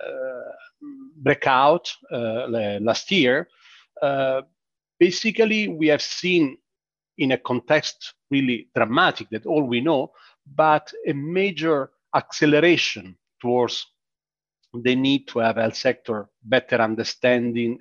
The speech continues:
and better positioning and better addressing eventual health needs also of this population. So in the overall, uh, situation, countries, they start to consider in a pragmatic manner, basically what we are,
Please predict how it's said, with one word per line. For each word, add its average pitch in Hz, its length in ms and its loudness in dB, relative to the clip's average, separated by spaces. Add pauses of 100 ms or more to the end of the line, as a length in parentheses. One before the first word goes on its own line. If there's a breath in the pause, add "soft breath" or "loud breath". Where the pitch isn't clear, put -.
and 104 200 -6
better 123 320 0
positioning 117 920 -2
and 104 120 -12
better 120 240 0
addressing 110 680 0 (440 loud breath)
eventual 113 440 0
health 110 200 2
needs 120 240 0
also 110 340 -4 (180)
of 104 120 -6
this 113 160 -4
population. - 680 -10 (380 loud breath)
So 156 460 4
in 151 180 2
the 156 140 4
overall, 160 760 6 (100)
uh, 113 680 0
situation, 147 720 -2 (600)
countries, 165 480 0
they 131 100 0
start 131 300 0 (100)
to 120 80 -10
consider 135 600 -4
in 117 240 -2
a 113 200 -4 (720)
pragmatic 147 540 2
manner, 98 580 -2
basically 127 580 0
what 117 280 -2
we 120 140 0
are, 113 320 2